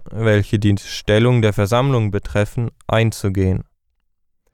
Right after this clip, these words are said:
Eine kurze Antwort auf die Frage selbst wird jedoch zu gleicher Zeit diese Punkte,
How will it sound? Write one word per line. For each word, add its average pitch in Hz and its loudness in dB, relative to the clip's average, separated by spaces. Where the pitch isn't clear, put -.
Eine 113 4
kurze 143 0
Antwort 123 2
auf 107 0
die 110 -4
Frage 107 0
selbst - -2
wird 110 0
jedoch 107 0
zu - -4
gleicher 113 2
Zeit - -2
diese 107 2
Punkte, 120 2